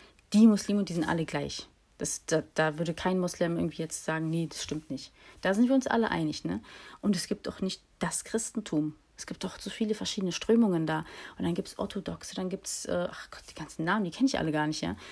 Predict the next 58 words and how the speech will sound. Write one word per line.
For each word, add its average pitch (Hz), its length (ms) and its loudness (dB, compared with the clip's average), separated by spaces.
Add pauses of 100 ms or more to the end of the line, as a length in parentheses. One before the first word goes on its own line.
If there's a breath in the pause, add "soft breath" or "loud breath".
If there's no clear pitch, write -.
(220 loud breath)
Und 185 140 0
dann 180 160 2
gibt's 190 220 -4
in 185 100 -4
Amerika 180 460 -2
irgendwelche 175 480 0
anderen 175 300 0
Gruppen - 320 -8
wieder 170 200 -2
und 170 160 -4
dann 170 140 -4
haben 190 80 -4
die 175 100 -6
wieder 175 240 -4
auch - 120 -8
irgendwelche 175 340 -4
anderen 165 220 -4
Namen 170 200 -4
und 170 80 -4
sind 175 160 -8
wieder 175 160 -6
voll 180 220 -4
streng. 175 460 -4
Und 165 180 -4 (440 loud breath)
also 185 220 -4
das, - 380 -6
da 190 100 0
kannst 208 280 0
du - 40 0
auch 190 120 4
nicht - 200 2
alle 165 180 2
irgendwie, 160 480 0
ähm, 160 240 0
kannst - 200 -6
du - 20 -2
auch - 80 0
nicht - 140 2
über 160 160 -2
alle 160 120 -2
sagen, 156 220 -2
die 151 60 -6
sind 165 160 -2
alle 160 200 -2
gleich. 151 440 -2 (320 loud breath)
Genauso 180 360 -2
wie 185 80 -2
bei 180 140 2
den, 180 160 -2 (140)
bei 170 80 2
den 175 100 -2
Feministen, 208 560 -2
die 160 100 0
sind 180 120 0
auch 254 140 4
nicht 302 200 4
alle 160 160 0
gleich. 151 440 -4